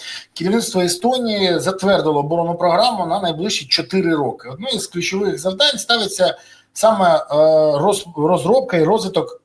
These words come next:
ракетних військ. Е, планується зробити військову базу в Нарві, побудувати виробництво по, е, в-, про-, вироб-, виробництво, е, взривчатих, е, вибухових,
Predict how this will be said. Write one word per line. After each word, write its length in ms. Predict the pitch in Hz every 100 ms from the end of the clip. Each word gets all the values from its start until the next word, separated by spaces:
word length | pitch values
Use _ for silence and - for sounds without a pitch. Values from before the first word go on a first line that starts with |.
| -
ракетних 800 | 139 180 175 190 190 175 - 123
військ. 300 | 107 - - _ _ - - - - -
Е, 360 | 139 151 151 147 - - _
планується 480 | 190 285 277 202 190
зробити 840 | - 143 190 202 196 175 165 151
військову 520 | 151 170 - 185 160
базу 560 | 160 240 262 208 196 175
в 140 | 151
Нарві, 480 | 196 202 185 170 156
побудувати 1040 | 156 160 175 202 220 - 175 165 156 147
виробництво 760 | 135 165 165 190 - - 156 139
по, 880 | - 147 147 147 143 135 135 127 131 - - -
е, 80 | 151 147 143 143
в-, 340 | 135 123 - _
про-, 160 | 160 175
вироб-, 580 | 170 156 175 165 175 160
виробництво, 880 | 185 196 185 - 165 156 151 143 139
е, 300 | 139 143 139
взривчатих, 720 | 135 135 214 - - 165 -
е, 280 | 165 156 160 156 147 -
вибухових, 580 | 151 175 190 202 160 160